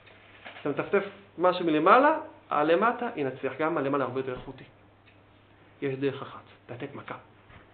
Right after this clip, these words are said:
בליץ. הקדוש ברוך הוא אומר, אם אני אטפטף את המוחין בסדר הרגיל של מוחין דקטנות, אחר כך יניקה, אחר כך גדלות, כשהגדלות יגיע הוא כבר יהיה קבור. אבל אם אני אתן לו את הגדלות,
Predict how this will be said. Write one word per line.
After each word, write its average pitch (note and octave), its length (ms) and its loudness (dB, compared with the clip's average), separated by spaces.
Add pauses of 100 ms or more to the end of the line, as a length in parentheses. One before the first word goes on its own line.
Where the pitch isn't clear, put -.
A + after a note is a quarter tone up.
(120)
בליץ. G#3+ 260 2 (1200)
הקדוש G3+ 160 4
ברוך G3 120 2
הוא G#3 100 2
אומר, C4+ 120 4
אם C#4 40 6
אני B3 100 -2
אטפטף A3 200 0
את - 80 -2
המוחין G3 240 2
בסדר G3 320 4
הרגיל E3+ 240 6
של F3+ 120 0
מוחין C#3+ 240 2
דקטנות, F3 520 2 (220)
אחר C#3+ 80 0
כך C3+ 180 -6
יניקה, D#3+ 540 4
אחר D#3+ 100 -2
כך E3 120 -2
גדלות, G3+ 340 4 (560)
כשהגדלות F#3 440 6
יגיע G#3 260 10
הוא F#3 100 6
כבר D#3 180 6
יהיה E3 100 6
קבור. C3+ 320 2 (1500)
אבל F3+ 240 12
אם D4 60 8
אני D4+ 80 10
אתן C#4 120 10
לו D4+ 60 8
את D4 80 6
הגדלות, C#4 580 12